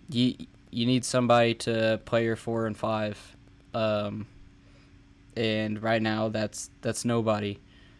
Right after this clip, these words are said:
Uh, you need to fill your four and five. If you get your four and five situated out,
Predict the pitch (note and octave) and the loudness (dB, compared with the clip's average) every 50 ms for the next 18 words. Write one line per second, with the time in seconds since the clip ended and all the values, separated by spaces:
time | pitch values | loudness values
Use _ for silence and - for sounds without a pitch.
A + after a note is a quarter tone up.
0 | - - - - - - A2 A2 G#2+ G#2+ G#2+ G#2 G#2 A2 A2+ A#2 A#2 A2+ - - | -20 -20 -20 -20 -4 -2 0 2 2 2 2 2 0 0 0 0 0 -2 -2 0
1 | C3+ C3 B2+ A#2+ A#2 - - B2 A#2+ A#2 A#2+ A#2+ - - A#2 A2 A2 A2+ A2+ A2+ | 2 2 4 2 2 0 -2 0 0 2 0 0 0 2 2 4 4 4 2 0
2 | A2+ - - - - A2 - - - A2+ G#2+ A#2 A#2 A2 - A2+ - - A#2+ A#2+ | -4 -10 -14 -6 -6 -6 -6 -4 -6 -4 0 0 0 0 -2 -4 -4 -2 -2 -2
3 | A#2 A2+ G#2+ - - A#2+ A#2+ A#2 A#2 A2+ - - - - B2 A2+ - A#2+ A#2+ A#2+ | 0 -2 -2 0 2 4 4 4 2 0 -4 -8 -4 -4 -4 -4 -2 -2 0 0
4 | A#2+ A#2 A#2+ B2 B2+ C3+ C#3+ C3+ | 2 4 6 6 6 4 2 0